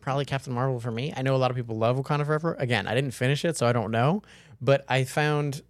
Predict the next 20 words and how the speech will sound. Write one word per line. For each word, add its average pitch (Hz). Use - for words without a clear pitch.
some 147
of 143
the 135
jokes. 123
Again, 143
I 160
should 262
probably 185
state 123
that 120
I'm 123
kind 131
of 98
off 113
the 131
M 127
C 147
U 143
for 151
now. 151